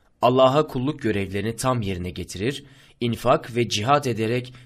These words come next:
cennette yüksek dereceler kazanır. Bir kısmı da küfre girmez ama görevlerini yerine getirmeyerek nefsine düşkün olarak günahkarlar ve asiler derecesine düşer.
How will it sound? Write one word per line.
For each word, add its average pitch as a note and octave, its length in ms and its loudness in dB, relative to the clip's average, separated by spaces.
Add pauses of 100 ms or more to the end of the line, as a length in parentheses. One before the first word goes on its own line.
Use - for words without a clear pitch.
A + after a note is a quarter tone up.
(100)
cennette A#2+ 480 -2
yüksek C3 440 -2
dereceler G#2 520 -2
kazanır. E2 520 -10 (420)
Bir C3+ 140 0
kısmı C3+ 280 -4
da B2 240 0 (240)
küfre B2+ 320 0
girmez A2 560 -2 (380)
ama A2+ 320 0 (200)
görevlerini A2+ 600 0
yerine C3 240 2
getirmeyerek A2+ 840 -4 (200)
nefsine A#2 480 0
düşkün A#2 340 -4
olarak A#2 480 -2 (180)
günahkarlar A2 800 0 (280)
ve C3 220 0
asiler A2+ 600 2
derecesine F#2+ 560 -4
düşer. E2 440 -10